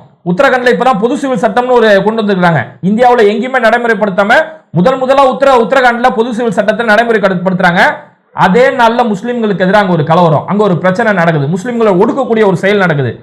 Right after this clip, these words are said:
அப்போ இப்படி, இப்படி முஸ்லிம்கள் அவங்களோட ஒடுக்கும் போது எதிர்த்து கேள்வி கேட்க வந்தா அவங்கள அடிச்சு இப்ப இப்படி பிரச்சனை நடக்கும் போது ஒரு பாமர மக்களுக்குமே அங்க போராடக்கூடிய மக்கள் மேல ஒரு வெறுப்பு ஏற்படும் அப்படின்றதுக்காக இப்பேற்பட்ட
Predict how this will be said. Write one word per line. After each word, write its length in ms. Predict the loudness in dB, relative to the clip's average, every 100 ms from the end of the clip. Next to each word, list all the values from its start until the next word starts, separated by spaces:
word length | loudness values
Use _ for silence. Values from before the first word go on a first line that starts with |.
| -20 _
அப்போ 200 | -2 2 2
இப்படி, 220 | 2 -2
இப்படி 140 | -2
முஸ்லிம்கள் 500 | -4 -4 -6 0 2 2
அவங்களோட 260 | 2 4 4
ஒடுக்கும் 320 | 2 0 0
போது 160 | 2 2 2 0
எதிர்த்து 340 | -2 -2 -4
கேள்வி 240 | -2 -2 0
கேட்க 200 | -2 0
வந்தா 240 | 2 2 2 -2 -12 -2
அவங்கள 320 | 0 4 2 2
அடிச்சு 320 | 0 -2 -2 -2
இப்ப 200 | -2 0 0
இப்படி 200 | 0 -2 -2
பிரச்சனை 260 | 0 2
நடக்கும் 340 | 4 2 2 0
போது 140 | 2 0 -4 -20 _
ஒரு 180 | 0 2 2
பாமர 320 | 2 4 2 2
மக்களுக்குமே 500 | 0 0 0 0 -2
அங்க 120 | 0
போராடக்கூடிய 460 | 2 2 2 0 -2
மக்கள் 300 | -2 -2 -2 0
மேல 120 | 2 2 0 -2
ஒரு 140 | 0 2
வெறுப்பு 320 | 0 0 0
ஏற்படும் 480 | 0 2 2 2 2 -2
அப்படின்றதுக்காக 580 | -2 0 0 0 0 2 0 -2 -12 _
இப்பேற்பட்ட 560 | -6 0 0 2 0